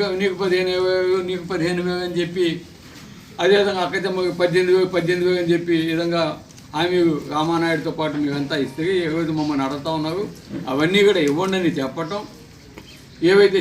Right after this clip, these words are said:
శాంక్షన్ అయ్యాయో అవన్నీ కంప్లీట్ చేయించడం, కొత్తవి ఏం చేస్తావో ఈ నేను తెచ్చాను నేను చేపిస్తున్నాను అనేది చెబితే బాగుంటుందని మేము కోరుతున్నాం. కాబట్టి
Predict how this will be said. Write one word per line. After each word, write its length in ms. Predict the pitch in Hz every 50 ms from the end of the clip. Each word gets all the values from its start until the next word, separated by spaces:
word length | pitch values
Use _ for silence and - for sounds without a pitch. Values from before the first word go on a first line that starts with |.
| - 165
శాంక్షన్ 300 | 165 185 175 180 190 185
అయ్యాయో 160 | 185 175 160
అవన్నీ 240 | 151 151 160 185 185 - 151
కంప్లీట్ 300 | 139 143 151 180 170 170
చేయించడం, 320 | 175 175 170 175 175 202 - - - -
కొత్తవి 340 | 233 254 247 - 277 269 262 262
ఏం 100 | 254 240 240
చేస్తావో 380 | 220 202 - 247 247 254 285 330 - - - - - - - - 202 208
ఈ 40 | 220 226 226 - - 175
నేను 180 | 185 196 196 175 170
తెచ్చాను 460 | 190 185 - - 196 185 185 185 202 214 214 185
నేను 140 | 175 175 165 175
చేపిస్తున్నాను 560 | 175 175 156 156 - - 165 160 165 170 165 165
అనేది 240 | 175 202 220 240 311 - - - - - - - -
చెబితే 300 | 185 185 170 175 175 262 254 160 151
బాగుంటుందని 580 | 147 151 151 147 143 135 139 135 143 160 226 247 - - - - - - -
మేము 140 | 135 123 - -
కోరుతున్నాం. 360 | 113 107 104 - - - - - - - - - - - - -
కాబట్టి 340 | 151 160 165 175 170 202